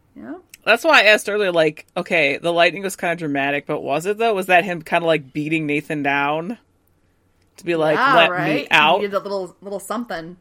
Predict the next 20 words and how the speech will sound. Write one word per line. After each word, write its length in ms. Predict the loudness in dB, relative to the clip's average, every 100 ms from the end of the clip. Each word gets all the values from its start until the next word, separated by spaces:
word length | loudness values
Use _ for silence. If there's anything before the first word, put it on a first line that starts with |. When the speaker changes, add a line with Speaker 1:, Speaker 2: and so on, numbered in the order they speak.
| _
Speaker 1:
Mm-hmm. 200 | -10 -6 -2
Speaker 2:
Yeah. 360 | -2 -4 -12 -18 _ _ _ _ _
Speaker 1:
Had 140 | -12 -10
to, 120 | -10
had 180 | -8 -6
to 80 | -6
shock 520 | -10 -8 2 2 2
him 280 | -8 -12 -16
to 60 | -14
be 220 | -12 -10
like, 460 | -8 -8 -8 -12 -14
"You, 320 | -12 -10 -12
you 200 | -10 -6
go, 280 | -2 0 -2
you 160 | -8 -4
go 140 | -4
to 60 | -2
your 160 | -2
Speaker 2:
Yep. 240 | 2 4
Speaker 1:
room. 120 | 2